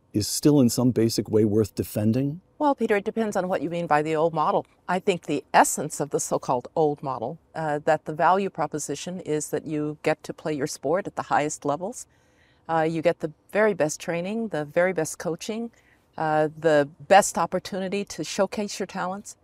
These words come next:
Speaker 2: And by the way, if you do the right thing, you get a college degree. And we know that a college degree is worth one million dollars over your lifetime in earnings. So that's the value proposition.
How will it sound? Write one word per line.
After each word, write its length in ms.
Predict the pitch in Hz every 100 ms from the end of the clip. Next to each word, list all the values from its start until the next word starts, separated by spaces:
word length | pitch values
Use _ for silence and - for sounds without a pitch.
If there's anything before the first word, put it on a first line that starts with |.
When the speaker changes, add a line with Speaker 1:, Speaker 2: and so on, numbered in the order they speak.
| _
Speaker 2:
And 280 | - 269 294
by 160 | 262 220
the 100 | 214
way, 340 | 180 165 175 -
if 280 | 175 -
you 220 | 180 175 165 _ -
do 100 | 226
the 120 | 233
right 200 | 214 208 -
thing, 340 | 320 175 170 _ _ _ _ -
you 100 | 214
get 140 | 185
a 40 |
college 380 | - 151 156 -
degree. 440 | 254 269 233 - _ _ _ _ _ -
And 160 | 185
we 100 | 202
know 160 | 185 202
that 100 | 240
a 60 |
college 440 | 185 - 190 247 -
degree 580 | 277 - 156 147 160 175
is 180 | 170 170
worth 240 | 170 175
one 360 | 170 175 226 240
million 320 | 220 226 208
dollars 380 | 190 165 170 180
over 160 | 175
your 160 | 202 208
lifetime 580 | 185 165 - 147 131 156
in 160 | - 170
earnings. 500 | - 123 143 - - _ _ _ -
So 220 | - 233
that's 400 | 190 247 311 -
the 100 | 175
value 320 | 156 143 131
proposition. 640 | - 143 - - 139 -